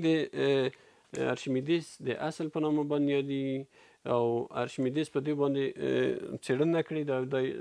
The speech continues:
جوته کړې ده چې هر جسم د سیال، د ګاز یا مایع په منځ کې قرار ولري، د جسم له لوري یوه قوه چې د سعودي قوې په نامه یادېږي، په جسم باندې عمل کوي او د جسم وزن، اه، کموي.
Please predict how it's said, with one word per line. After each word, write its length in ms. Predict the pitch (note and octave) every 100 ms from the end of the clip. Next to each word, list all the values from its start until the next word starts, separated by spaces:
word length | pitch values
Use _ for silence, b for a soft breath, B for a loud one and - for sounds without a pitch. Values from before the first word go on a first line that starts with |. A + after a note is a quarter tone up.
| - - C3+
جوته 340 | C3 B2+ B2 C3
کړې 220 | D#3+ E3
ده 120 | D3+ D3+
چې 160 | - B2+ A#2+
هر 180 | D3+ D#3+ C#3+ C#3+
جسم 340 | D#3 - D3
د 100 | B2+
سیال، 560 | A2+ B2+ B2+ D3 B2 A#2
د 60 | B2 B2+
ګاز 220 | D#3+ D#3
یا 120 | D3+
مایع 260 | C#3+ C#3 D3 -
په 80 | C3+
منځ 300 | C3+ C#3 D3
کې 160 | - C#3+ - B B B _ -
قرار 300 | B2 C#3+ D#3
ولري، 800 | E3 D#3 D#3 - D3+ D3+ D3 D3 B B
د 40 | A#2+
جسم 460 | C3 E3 E3 D#3
له 120 | D3+
لوري 400 | C#3+ D3 D3+ D3+
یوه 200 | C#3+ B2
قوه 440 | A#2+ C3+ C#3+ D3+ D3+
چې 160 | - C3+
د 200 | B2 A#2+
سعودي 420 | - A2 A#2+ D#3+
قوې 280 | - E3 D#3
په 120 | E3
نامه 220 | D#3 D3+
یادېږي، 300 | D3+ D3 D3 -
په 60 |
جسم 320 | C3 C#3+ D#3 D3
باندې 200 | C#3 C#3
عمل 260 | C#3 D#3
کوي 240 | D3+ D#3 D3+
او 180 | D3
د 80 | C#3
جسم 300 | C#3 D#3+ E3+ D3+
وزن، 280 | D#3+ D3 B2+
اه، 400 | C3 D3 C3+ C3
کموي. 440 | - C#3 C3+ A#2+